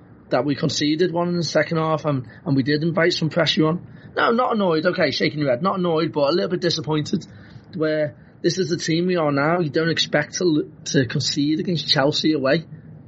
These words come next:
And, and it just goes to show how far we've come, but, uh, more than us struggling. I, I mean, for me, it was, it was just absolute professional performance. And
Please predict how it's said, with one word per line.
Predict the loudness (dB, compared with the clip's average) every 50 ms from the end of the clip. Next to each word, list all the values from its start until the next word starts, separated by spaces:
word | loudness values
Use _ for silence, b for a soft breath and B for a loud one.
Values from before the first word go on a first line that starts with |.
| -10 -4 -2
And, | 0 2
and | 2 2 2 2 2 2 2 2
it | 0 0
just | 2 2 2 0 -2 -8 -10 -4
goes | 0 2 2 2 0
to | -2
show | -2 0 0 2
how | 0 0
far | -2 2 2 4 4 2
we've | 0 -2 -6
come, | -2 0 2 2 2 0 -2 -6 -16 -8 -2
but, | 2 2 2 4 4 4 2 2 2 -6 -16 -16 -6 0
uh, | 2 2 2 2 2 0 0 0 0 2 2
more | 4 4 4 2 2
than | 2 2 0 0 -2 -4 B B B B B B B 2 2 0 -2 -2 -2 -2 -2 0 2 2
us | 2 2
struggling. | 0 0 0 0 0 2 2 2 2 0 -2 -8 -14 -18 -14 -6
I, | -4 -4
I | -2 -2 0 0
mean, | 0 0 0 0 -2
for | -2 0 0
me, | 2 2 4 4 4 2
it | 2 0
was, | -2 -2 0
it | 0 0
was | 0 2 0
just | -2 -2 -2 -6 -16 B B B B B
absolute | -2 0 0 -2 -2 0 0 2 2 0
professional | -2 -2 2 2 2 2 2 0 -2
performance. | -2 -2 0 0 2 2 2 2 0 -2 -6 -6 -2
And | 0 2 2 4 2